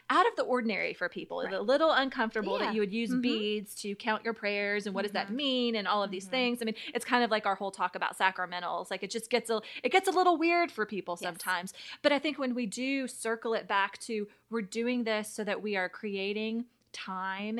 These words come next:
Speaker 1: in the world to meditate on the life of Christ,
Speaker 2: Yeah.
Speaker 1: you, you can't say that's bad.
Speaker 2: <laughs> Right.
Speaker 1: It's, it's very,
Speaker 2: No,
Speaker 1: <laughs>
Speaker 2: it's
Speaker 1: it's
Speaker 2: no.
Speaker 1: very difficult to make that argument that, that
Speaker 2: Right.
Speaker 1: you're doing anything wrong by, um, explaining it that way and by practicing it that way. You know, I do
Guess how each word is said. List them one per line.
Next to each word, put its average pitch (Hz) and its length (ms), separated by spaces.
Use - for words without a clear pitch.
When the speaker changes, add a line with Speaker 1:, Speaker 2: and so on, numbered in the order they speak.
Speaker 1:
in 240 100
the 269 80
world 190 600
to - 100
meditate 196 580
on 196 80
the 180 100
life 170 260
of 180 100
Christ, 175 400
Speaker 2:
Yeah. - 60
Speaker 1:
you, 269 180
you 247 180
can't 269 400
say 226 300
that's 185 240
bad. 202 520
Speaker 2:
<laughs> - 20
Right. 208 180
Speaker 1:
It's, 214 160
it's 208 200
very, 392 140
Speaker 2:
No, 220 200
Speaker 1:
<laughs> - 160
Speaker 2:
it's 247 140
Speaker 1:
it's 208 100
Speaker 2:
no. 226 120
Speaker 1:
very 381 200
difficult 247 400
to 240 60
make 254 160
that 226 120
argument 208 500
that, 226 100
that 233 80
Speaker 2:
Right. 247 120
Speaker 1:
you're 233 120
doing 226 240
anything 262 520
wrong 190 480
by, 190 520
um, 185 220
explaining 196 540
it 175 140
that 175 180
way 190 300
and 320 100
by 247 140
practicing - 600
it - 120
that - 240
way. 170 200
You 208 80
know, 247 120
I 311 80
do 523 80